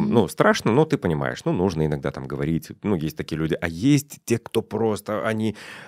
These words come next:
Speaker 2: я видел вживую, как люди в паническую атаку впадают,
Speaker 1: Мгм.
Speaker 2: слезы, просто человек не, не, м, подконтрольным становится и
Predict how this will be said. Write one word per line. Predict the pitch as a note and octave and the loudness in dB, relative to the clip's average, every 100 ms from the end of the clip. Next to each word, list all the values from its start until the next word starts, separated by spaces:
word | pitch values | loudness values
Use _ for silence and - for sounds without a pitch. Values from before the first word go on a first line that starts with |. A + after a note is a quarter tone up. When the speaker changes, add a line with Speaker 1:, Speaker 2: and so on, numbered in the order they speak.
| - | -18
Speaker 2:
я | - - F#2+ | -10 0 4
видел | G2 G2+ | 6 6
вживую, | E2+ E2 D#2 B2 E2 | 6 4 4 4 4
как | B1 - - | 0 -6 -6
люди | C2 D#2+ F2 F2 F2 | -4 0 0 0 -2
в | - | -2
паническую | F2 F2 - E2+ - F#2 | -2 -2 -4 -8 -4 -2
атаку | F2 - G#2+ - | 0 0 -2 -2
впадают, | - - C#2 E2+ F#2 A#3+ | -10 -8 -4 0 2 2
Speaker 1:
Мгм. | |
Speaker 2:
слезы, | A3+ - E2+ F#2+ G2+ F2+ | 0 2 6 8 6 4
просто | D#2 - F2 E2 F2 D#2+ | -2 0 -2 -2 -6 -6
человек | D#2+ E2 E2 | -6 -6 -4
не, | E2+ F2+ D#2 | 0 0 0
не, | F#2 F#2 F#2 | 2 2 2
м, | F2+ F2 F#2 E2+ | 0 -2 -4 -2
подконтрольным | F2+ - F#2 F#2 G2+ F2+ E2 | -4 -2 -2 0 2 2 -2
становится | - F2 F2+ F2 F#2 | -4 -2 0 0 -4
и | - G2 | -2 -2